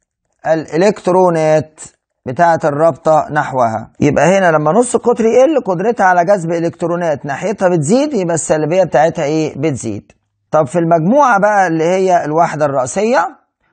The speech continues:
طبعًا بتقل السالبية الكهربية، والسبب زيادة نصف القطر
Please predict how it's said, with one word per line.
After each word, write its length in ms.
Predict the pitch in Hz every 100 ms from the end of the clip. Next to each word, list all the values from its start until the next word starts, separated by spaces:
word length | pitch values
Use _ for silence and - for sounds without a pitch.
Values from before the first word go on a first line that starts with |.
| _
طبعًا 360 | 156 165 160 160
بتقل 800 | 160 - - 220 190 147 123 - - _ -
السالبية 1080 | 143 - 160 160 156 156 202 175 131 110 - _ _ _ _ _ 143
الكهربية، 1000 | 151 - 175 170 160 175 214 262 320 - _ _ _ _ _ _ _ _ _ _ _
والسبب 760 | - 143 151 - 208 185 143 113 117
زيادة 680 | 117 117 151 175 220 202 143 - _ - - _ -
نصف 640 | 123 165 208 180 - - 123 - - _ _ _ -
القطر 640 | 143 147 - 202 214 165